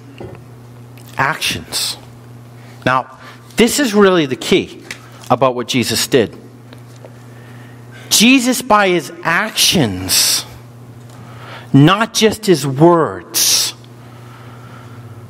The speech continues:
teaches us that all lives matter. Teaches us that not one race is superior to another race. Teaches us that the gospel, the living water, is for everybody.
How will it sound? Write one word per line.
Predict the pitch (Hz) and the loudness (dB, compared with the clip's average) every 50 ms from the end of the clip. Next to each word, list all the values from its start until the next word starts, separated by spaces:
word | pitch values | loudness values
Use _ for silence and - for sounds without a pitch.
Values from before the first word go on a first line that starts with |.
| - - - - - - - - | -20 -20 -20 -20 -20 -20 -14 -4
teaches | - - - 254 226 - - 190 170 131 | 0 2 4 4 2 0 -2 -4 -2 2
us | 147 139 135 - | 2 0 0 0
that | - 143 131 | -2 2 4
all | 143 143 139 | 4 4 4
lives | 135 131 127 123 120 - | 2 0 0 0 -2 -4
matter. | 123 131 127 117 107 - - - - - - - - - - - - - - - - - - - - - - - - - - - - - - - - | -2 0 0 0 -2 -4 -8 -16 -18 -20 -20 -20 -20 -20 -20 -20 -20 -20 -20 -20 -20 -20 -20 -20 -20 -20 -20 -20 -20 -20 -20 -20 -20 -20 -18 -10 -2
Teaches | - 220 277 277 269 254 240 190 165 | 2 2 2 2 2 0 0 4 6
us | 202 190 185 - | 4 4 4 4
that | 202 190 190 190 | 0 0 2 4
not | 214 226 254 247 233 | 4 4 4 4 2
one | 226 208 226 247 254 262 240 214 | 2 4 6 6 6 6 4 4
race | 202 202 202 208 202 - 202 | 4 4 4 4 2 0 -4
is | 175 - | -4 -2
superior | - 170 - - 196 196 190 185 | -2 -2 0 2 2 4 4 4
to | 180 - 170 160 | 2 0 0 0
another | 147 156 156 156 151 | 2 2 2 2 0
race. | 131 123 120 110 104 - - - - - - - - - - - | 0 0 -2 -2 -2 -6 -8 -8 -8 -10 -12 -14 -14 -14 -6 0
Teaches | - 233 269 269 269 277 294 254 - | 2 4 4 4 4 4 4 4 6
us | 247 196 175 190 196 - - - - - - - - - - - - - - - - - - - - - - - - - - - - - - - - - - - - - - - | 6 8 8 6 4 2 -4 -8 -8 -8 -8 -8 -8 -10 -10 -12 -14 -16 -18 -20 -20 -18 -18 -18 -18 -16 -16 -16 -16 -16 -16 -16 -16 -16 -16 -18 -18 -18 -18 -18 -20 -20 -12 -2
that | - 160 196 190 | 2 2 2 2
the | - 185 | 0 -2
gospel, | - - 233 254 285 285 277 - - 196 - 202 196 | 2 4 4 6 6 4 2 0 -6 0 2 2 4
the | 180 196 190 | 4 4 4
living | 202 247 277 226 247 220 190 | 6 6 6 6 4 2 4
water, | 190 214 240 254 254 240 208 196 | 6 8 8 8 8 8 6 6
is | 185 185 | 4 2
for | - - 180 170 180 | 0 0 2 4 4
everybody. | 196 202 208 208 165 135 135 120 98 101 107 | 4 2 0 -4 -2 0 0 0 0 -4 -10